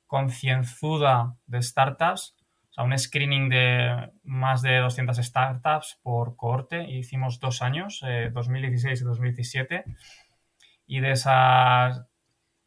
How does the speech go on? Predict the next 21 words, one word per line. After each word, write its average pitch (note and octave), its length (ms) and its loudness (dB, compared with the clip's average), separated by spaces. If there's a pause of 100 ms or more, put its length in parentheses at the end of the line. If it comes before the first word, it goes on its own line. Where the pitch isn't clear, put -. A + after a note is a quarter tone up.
X D3+ 380 4
número D3+ 220 4
de C#3 80 4
startups, D3+ 360 2
o E3+ 120 -6
sea, B2 320 -2 (200)
mm, B2 460 -6
como A#2+ 160 -2
decía, B2+ 520 6 (760)
más B2 220 -4
de C3 60 -2
doscientas, C3 680 -2
eh, A#2+ 480 0 (320)
seleccionábamos C3 1160 4
diez B2 480 0
por B2 180 -6
cohorte, A2+ 400 -4
¿no? C3+ 220 -8 (640)
Eh, A#2+ 960 2 (180)
que C3 100 -6
incluyesen, C3 1700 2